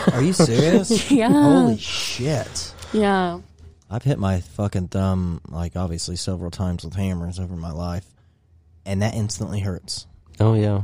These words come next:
Speaker 1: Instant.
Speaker 3: I know, I got one, too. On, on one of my thumbs where I've hit it a couple of times, it's still sensitive. But I had this one finger, it's been shut in the car door several times. Same one.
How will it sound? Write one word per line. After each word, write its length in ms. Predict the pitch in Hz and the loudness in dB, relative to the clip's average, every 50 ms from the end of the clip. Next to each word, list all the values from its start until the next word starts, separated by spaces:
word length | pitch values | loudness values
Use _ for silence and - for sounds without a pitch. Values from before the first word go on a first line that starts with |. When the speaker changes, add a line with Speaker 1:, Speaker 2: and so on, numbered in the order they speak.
| 90 - | -4 -6
Speaker 1:
Instant. 560 | 113 110 107 - - - 110 90 - - - - | -6 -4 -4 -4 -6 -6 -8 -10 -10 -12 -8 -4
Speaker 3:
I 100 | 90 85 | -2 0
know, 140 | 87 85 85 | 0 2 0
I 100 | 82 80 | 0 0
got 200 | 82 82 - 85 | 0 -2 0 0
one, 160 | 87 82 80 | -2 -2 -2
too. 260 | - 90 85 85 85 85 | 0 0 0 2 2 2
On, 140 | 85 82 82 - - - | 0 -2 -2 -6 -8 -6
on 260 | 87 87 85 82 82 | -4 -2 -2 -2 0
one 100 | 87 95 | 2 2
of 60 | 95 90 | 4 4
my 120 | 92 92 | 4 2
thumbs 360 | - - 92 92 90 85 - | 2 2 2 2 2 2 2
where 100 | 90 85 | 2 2
I've 140 | 85 82 - - - - | 2 0 -4 -8 -6 -4
hit 160 | 95 90 87 | -2 0 2
it 120 | 90 82 | 2 0
a 80 | 85 82 | 0 0
couple 280 | - 92 87 - 87 87 | 0 -2 -2 0 0 0
of 60 | 85 | 2
times, 380 | - 95 90 90 90 90 - | 2 0 0 2 0 0 0
it's 420 | 87 82 - - - - - - - - - - - _ | -2 -4 -6 -8 -14 -12 -12 -12 -12 -14 -20 -20 -20 _
still 480 | - - - - 92 90 85 82 80 78 - - - _ _ _ _ _ _ - | -14 -8 0 2 4 4 4 4 2 -2 -6 -12 -20 _ _ _ _ _ _ -14
sensitive. 480 | - - 95 87 - - - 82 82 - - - - - - _ | -6 -2 0 0 0 -2 -4 -6 -6 -6 -10 -16 -20 -20 -6 _
But 200 | 113 107 - - - - - - - - - - | 2 2 2 0 -4 -16 -18 -18 -18 -8 -2 2
I 60 | 107 | 2
had 120 | 120 104 | 4 6
this 180 | 98 95 - - | 4 4 4 2
one 160 | 107 104 104 | 2 2 2
finger, 560 | - - 101 98 101 101 90 87 87 87 90 - - - - - - - | 4 4 4 4 6 6 4 4 4 2 2 -2 -6 -16 -20 -20 -20 -14
it's 120 | - - | -2 2
been 140 | 107 95 90 | 2 4 4
shut 240 | - - 104 85 - | 4 4 2 2 2
in 60 | 85 | 2
the 80 | 82 | 0
car 260 | 82 - - 92 92 90 | 0 0 2 2 4 4
door 220 | 90 90 87 87 87 | 4 4 4 4 2
several 420 | - - 104 104 101 90 92 85 | 2 4 4 4 4 4 2 0
times. 600 | - - 92 90 87 87 87 87 90 90 - - - - - - _ _ _ _ _ _ | 2 2 2 4 4 4 4 4 4 2 0 -4 -14 -20 -20 -20 _ _ _ _ _ _
Same 380 | - - - 131 120 113 104 107 | -8 0 2 6 6 8 8 8
one. 500 | 110 113 110 104 98 95 95 95 104 | 8 8 8 8 6 6 6 4 4